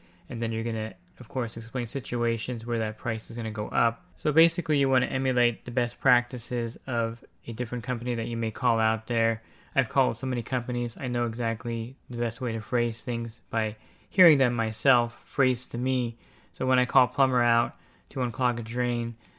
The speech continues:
they'll tell me that it's typically eighty-nine dollars, but if the technician gets there and finds out that the snake is not gonna work to unclog it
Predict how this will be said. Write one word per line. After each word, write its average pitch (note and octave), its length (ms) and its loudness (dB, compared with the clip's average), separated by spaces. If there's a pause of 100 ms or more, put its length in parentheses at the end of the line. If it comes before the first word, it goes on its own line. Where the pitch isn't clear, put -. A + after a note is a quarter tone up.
(100)
they'll B2 120 -2
tell B2+ 200 0
me A#2+ 180 -2
that A2+ 340 -2
it's - 200 -14
typically C#3 520 -2
eighty-nine C#3 480 4
dollars, A#2+ 600 2 (480)
but A#2+ 300 0
if B2+ 100 -10
the C3 80 -4
technician C3 520 0
gets B2 220 2
there B2+ 240 4
and A2+ 160 -2
finds A#2+ 360 0
out A#2 240 0
that A#2 140 -8
the A2+ 80 -8
snake B2+ 480 0
is B2 120 -10
not A#2 180 0
gonna A2+ 160 -2
work A#2+ 440 4 (320)
to - 100 -8
unclog A#2+ 460 2
it A#2+ 220 0